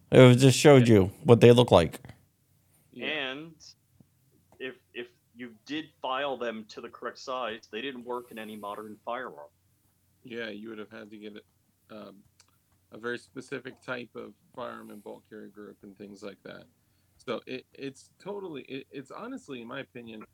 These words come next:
Speaker 2: more of a First Amendment case than, uh,
Speaker 3: Yeah.
Speaker 2: case. But, I mean, obviously it includes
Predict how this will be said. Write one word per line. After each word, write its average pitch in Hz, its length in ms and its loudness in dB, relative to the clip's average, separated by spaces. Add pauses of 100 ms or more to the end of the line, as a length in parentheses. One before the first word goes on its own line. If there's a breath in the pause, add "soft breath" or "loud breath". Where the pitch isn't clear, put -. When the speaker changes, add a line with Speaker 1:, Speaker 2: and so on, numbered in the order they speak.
(220)
Speaker 2:
more 123 240 -10
of 107 160 -14
a 104 120 -12 (380)
First 208 280 -16
Amendment 110 360 -18
case 101 400 -20
than, 98 340 -18 (500)
uh, - 40 -10
Speaker 3:
Yeah. 107 200 -8 (760)
Speaker 2:
case. 104 320 -14
But, 104 240 -10
I 104 40 -20
mean, 107 180 -12
obviously 107 400 -14
it 101 60 -16
includes 107 380 -16